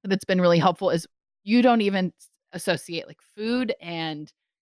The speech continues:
any sort of, like, celebration or struggle or anything is so disconnected from food. So, like, on your birthday, instead of focusing on, like, where you're gonna go out and eat, it's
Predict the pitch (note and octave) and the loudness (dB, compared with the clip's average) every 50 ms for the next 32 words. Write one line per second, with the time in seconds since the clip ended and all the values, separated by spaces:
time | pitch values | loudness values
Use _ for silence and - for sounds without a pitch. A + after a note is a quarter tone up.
0 | _ _ _ _ _ _ _ _ _ _ _ _ _ _ _ _ _ G3 G#3 G#3+ | _ _ _ _ _ _ _ _ _ _ _ _ _ _ _ _ _ 0 2 4
1 | A3 A3 - - G#3 G3 F#3+ E3 D#3+ D3+ - - - G3 G3 G3 F#3 F#3+ F#3 F3 | 4 4 4 4 2 2 2 0 -2 -6 -8 -6 -2 0 0 2 2 2 0 0
2 | - - F#3+ F3+ F3+ E3 - - E3 D#3+ D#3+ D#3+ D#3 D#3 D#3 D#3 - - - - | 0 0 0 0 0 -2 -2 -2 0 0 2 2 2 0 -2 -4 -8 -12 -4 0
3 | G#3+ F#3+ F#3 F#3+ F#3 E3+ D#3 F3+ F#3+ F#3 - A3+ A3 G#3+ - F3 E3 - - - | 0 2 4 4 2 2 2 2 0 0 0 2 2 2 0 -2 -6 -6 -4 0
4 | F#3 F3 F3 E3 E3+ - - - E3+ D3 - - D3+ - - D3+ D3 - D#3+ B2+ | 2 2 2 2 0 -2 -4 -6 -8 -8 -8 -10 -14 -14 -14 -14 -12 -10 -10 -12
5 | - - - F3 D#3+ - - F3 F#3 G3+ G#3 G#3 F#3 F3+ E3+ E3 - G3 F#3+ F3 | -10 -8 -6 -6 -6 -6 -4 0 2 4 4 4 2 2 0 0 0 0 0 0
6 | D#3+ - - E3+ E3+ D#3+ - E3+ D3+ - E3 - G3 F3 E3 D#3 D#3 D3+ - - | 0 -2 -4 -4 -4 -4 -4 -6 -6 -6 -6 -6 -4 -2 -2 -2 -2 -4 -4 -4
7 | F3 E3+ E3 E3 - F#3 F3 E3 - E3 D#3+ D3 - D#3 E3 D3+ - C#3+ - - | -4 -4 -4 -4 -4 -4 -4 -2 0 0 0 0 2 0 0 0 -2 -6 -10 -6
8 | F3+ G#3+ - - F3+ - | -4 -4 -4 -4 -8 -14